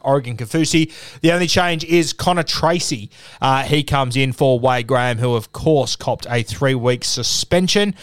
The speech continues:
Uh, the other one is that Jack Williams is out. So who comes in? Royce Hunt, sorry. Yeah, so the only changes from last week for the Sharkies, Royce Hunt and Connor Tracy in,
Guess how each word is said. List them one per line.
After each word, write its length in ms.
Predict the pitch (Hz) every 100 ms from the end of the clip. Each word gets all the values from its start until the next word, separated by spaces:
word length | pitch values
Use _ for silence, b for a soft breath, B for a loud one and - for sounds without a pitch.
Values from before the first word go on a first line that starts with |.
| B B
Uh, 220 | 135 135
the 180 | 139 160 165
other 200 | 175 208
one 280 | 196 160 160
is 200 | 151 139
that 180 | 143 123
Jack 340 | - 151 147
Williams 460 | 123 131 131 131 123
is 120 | 110
out. 300 | 117 110 104
So 100 | -
who 160 | 117 135
comes 280 | 131 110 120
in? 120 | 107
Royce 280 | 123 127 -
Hunt, 260 | 117 107
sorry. 320 | - 107 104
Yeah, 300 | 107 113 113
so 260 | 110 143 127 - B B -
the 100 | 175
only 160 | 190
changes 340 | 175 185 185 160
from 120 | 175
last 260 | 170 170 190
week 100 | 143
for 60 |
the 80 | 139
Sharkies, 480 | - 165 165 170 123
Royce 240 | 170 151
Hunt 220 | 160 156 139
and 240 | 147 139
Connor 280 | 135 160 143
Tracy 460 | - 151 143 147 -
in, 280 | 151 151